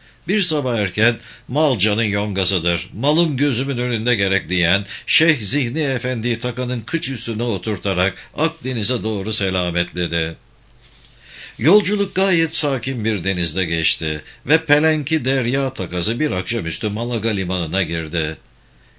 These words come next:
"Gece gavur toprağında işim ne, sabah ola hayrola?" diyerek küçük kamerada uykuya dalan Şeyh Efendi ertesi sabah müthiş bir gürültü ile uyandı. Sahilde kan gövdeyi götürüyordu.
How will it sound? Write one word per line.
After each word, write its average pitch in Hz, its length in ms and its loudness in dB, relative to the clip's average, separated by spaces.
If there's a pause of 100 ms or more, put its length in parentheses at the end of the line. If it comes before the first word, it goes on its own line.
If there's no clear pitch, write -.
"Gece 82 260 -2
gavur 90 360 -4
toprağında 101 580 -4
işim 117 400 2
ne, 90 180 2 (160)
sabah 147 300 2
ola 120 320 2
hayrola?" 98 500 0
diyerek 90 380 2 (280)
küçük 175 380 -2
kamerada 147 440 0
uykuya 135 520 -2
dalan 85 260 0
Şeyh 139 320 0
Efendi 92 720 0 (240)
ertesi 151 460 4
sabah 143 380 0
müthiş 123 540 -2
bir 143 140 2
gürültü 117 420 -4
ile 101 180 0
uyandı. 82 760 -2 (520)
Sahilde 175 640 4
kan 175 300 2
gövdeyi 143 460 2
götürüyordu. 87 920 0